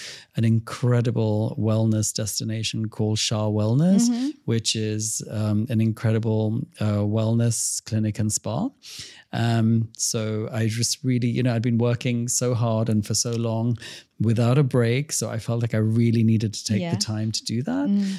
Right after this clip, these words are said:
Speaker 2: And we all need that once in a while, don't we?
Speaker 1: Oh,
Speaker 2: I
Speaker 1: yes,
Speaker 2: mean,
Speaker 1: we do.
Speaker 2: yeah, to
Speaker 1: Yes, we do.
Speaker 2: go, we, we need that me time. We need to rejuvenate, refresh, come back with fresh ideas.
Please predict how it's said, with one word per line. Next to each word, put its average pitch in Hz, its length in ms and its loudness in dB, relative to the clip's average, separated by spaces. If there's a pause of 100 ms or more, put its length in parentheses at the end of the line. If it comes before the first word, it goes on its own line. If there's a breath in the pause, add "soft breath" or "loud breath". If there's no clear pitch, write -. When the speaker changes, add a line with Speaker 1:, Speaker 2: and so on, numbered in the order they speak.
(160 loud breath)
Speaker 2:
And 233 140 4
we 269 80 4
all 294 160 0
need 233 180 -2
that 175 180 -4
once 175 200 -8
in 175 80 -8
a 170 60 -6
while, 175 240 -6
don't 185 280 -6
we? 165 200 -4
Speaker 1:
Oh, 139 120 6
Speaker 2:
I 147 40 6
Speaker 1:
yes, 139 160 4
Speaker 2:
mean, 165 80 -2
Speaker 1:
we 135 80 -4
do. 110 300 -6
Speaker 2:
yeah, 214 360 0
to 180 100 0
Speaker 1:
Yes, 117 140 0
we 180 60 -4
do. 214 80 0
Speaker 2:
go, 214 420 0
we, 202 160 0
we 202 160 0
need 233 200 4
that 214 120 2
me 214 240 6
time. 202 400 0
We 208 140 2
need 202 180 0
to 202 140 -4
rejuvenate, 190 680 -2
refresh, 185 720 -4
come 180 220 -4
back 175 240 -6
with 180 120 -8
fresh 170 280 -8
ideas. 180 680 -6